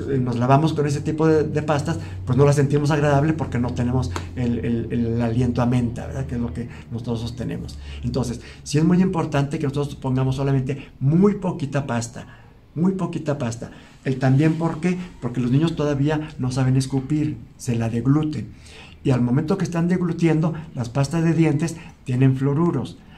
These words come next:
aunque también ya encontramos en el mercado pastas que no tienen fluoruro. Y los niños también, al estar teniendo esta ingesta de fluoruro, pues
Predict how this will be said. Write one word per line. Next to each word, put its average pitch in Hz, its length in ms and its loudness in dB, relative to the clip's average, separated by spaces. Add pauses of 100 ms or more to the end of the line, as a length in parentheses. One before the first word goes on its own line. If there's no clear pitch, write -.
(120)
aunque 131 240 0
también 139 540 4
ya 127 100 0
encontramos 135 540 0
en 147 80 -2
el 151 80 -2
mercado 147 580 0 (180)
pastas 131 360 -2
que 123 100 -4
no 101 80 -4
tienen 110 300 -4
fluoruro. 123 480 -2 (720)
Y 180 140 10
los 165 220 2
niños 160 340 4 (220)
también, 127 240 4
al 117 100 -2
estar 160 380 -2 (400)
teniendo 143 340 4
esta 156 160 0
ingesta 151 460 -2
de 156 60 -2
fluoruro, 170 520 0 (340)
pues 180 220 -2